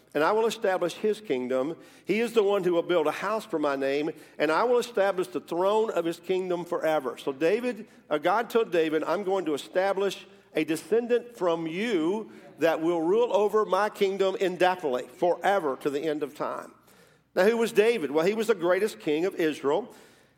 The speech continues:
and the people, uh, longed for a return to the power and the might that they had whenever David reigned.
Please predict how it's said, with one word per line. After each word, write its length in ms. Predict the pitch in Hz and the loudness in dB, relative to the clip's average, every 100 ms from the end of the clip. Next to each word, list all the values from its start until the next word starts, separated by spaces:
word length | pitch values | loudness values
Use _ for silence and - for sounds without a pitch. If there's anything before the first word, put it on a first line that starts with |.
| - | -2
and 140 | 165 | 0
the 80 | 175 | 0
people, 720 | 175 233 247 180 180 233 185 - | -2 -6 0 2 2 0 -2 -2
uh, 380 | 151 147 143 147 | 2 2 0 -2
longed 540 | 151 156 220 254 233 | -2 0 2 0 -4
for 480 | - 120 120 120 143 | -6 -4 -2 0 -2
a 100 | 151 | -2
return 580 | 135 131 - 220 180 160 | -4 -6 -8 -4 -2 -2
to 100 | 147 | -4
the 80 | 156 | -6
power 480 | - 170 160 160 185 | -4 -2 0 0 0
and 100 | 190 | -4
the 60 | |
might 320 | 180 131 143 151 | -2 -2 -2 -4
that 160 | 170 | -4
they 120 | 151 | -2
had 260 | 143 131 135 | 0 -2 -2
whenever 280 | 143 143 151 | -4 -4 -4
David 300 | 131 135 139 | -4 -4 -4
reigned. 440 | 143 170 139 104 | -4 -2 -4 -6